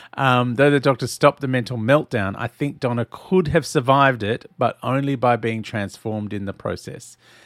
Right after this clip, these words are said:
That's my weird meta theory. Uh, and then we got love heart face, smiling emoji, thumbs up emoji,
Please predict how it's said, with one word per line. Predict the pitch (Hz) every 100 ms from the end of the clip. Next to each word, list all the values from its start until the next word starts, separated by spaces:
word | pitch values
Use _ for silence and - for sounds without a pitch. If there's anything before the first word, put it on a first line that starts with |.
| _ _ _
That's | 123 - -
my | 104 95
weird | 107 123 120
meta | 120 113
theory. | 110 117 110 107 107 110
Uh, | - 107 101 101 101 101 -
and | 113
then | 104
we |
got | 104
love | 120 135
heart | 131 131 123
face, | 127 117 113 117 -
smiling | 139 131 123
emoji, | 117 110 110 107 110
thumbs | 117 147 127
up | 113
emoji, | 110 92 92 95 92